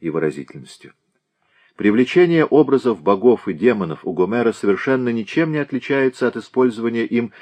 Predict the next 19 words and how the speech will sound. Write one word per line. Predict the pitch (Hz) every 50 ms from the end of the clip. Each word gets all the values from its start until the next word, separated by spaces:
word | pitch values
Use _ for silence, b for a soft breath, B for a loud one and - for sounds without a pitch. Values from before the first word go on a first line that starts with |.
| B B
всех | B - - 113 104 - -
прочих | - 196 196 131 143 - - 143 127 -
поэтических | - 117 104 98 92 - 117 107 - - - - 113 107 -
ресурсов. | 127 120 - - - - - - - - - _ _ _ _ _ _ b b b b b b b b
Это | 101 107 127
совершенно | 120 - 127 135 127 - 151 143 139 139 131
такие | - 139 131 127 - 151 151 143 165
же | 147 117
персонажи | - 123 107 - - 113 110 113 117 110 95 101
его | 101 98 95 98
художественного | 90 - 104 90 92 101 95 82 80 - - 92 87 82 85 85 80
произведения, | - 98 92 92 82 90 95 95 135 180 170 143 110 90 76 - B B B B B B B
как | 131 143 147 -
и | - 127 120
самые | - - - 147 151 147 143 143 135 131
обыкновенные | - 110 107 127 - - 104 101 110 117 113 113 104 98 92
герои | 80 76 82 80 90 87 90 87 85
и | - - 82
люди. | 73 73 69 - - -